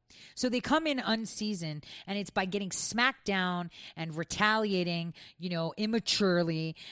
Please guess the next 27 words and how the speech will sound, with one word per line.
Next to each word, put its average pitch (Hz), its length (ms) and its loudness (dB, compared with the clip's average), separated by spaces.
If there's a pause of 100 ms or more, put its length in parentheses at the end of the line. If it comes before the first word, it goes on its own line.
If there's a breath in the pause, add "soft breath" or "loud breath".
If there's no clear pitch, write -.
(100)
that 175 220 -2
they 185 160 4
learn. 151 560 2
And 196 120 0
I 202 60 0
think 196 260 -4
Chavez 269 480 2
at 185 200 -2
that 208 320 4
point, 165 680 -2 (340 loud breath)
eh, 175 200 -4
around 214 560 0
two 240 260 0
thousand 196 640 0
nine, 170 440 -2
well, 196 180 0
two - 180 -4
thousand 196 400 0
six, - 300 -6
two 196 140 -4
thousand 180 380 -2
seven, 170 380 -2 (260 loud breath)
he 226 140 -6
started 247 600 2
to 208 120 2
wake 165 480 -2
up. 143 400 -4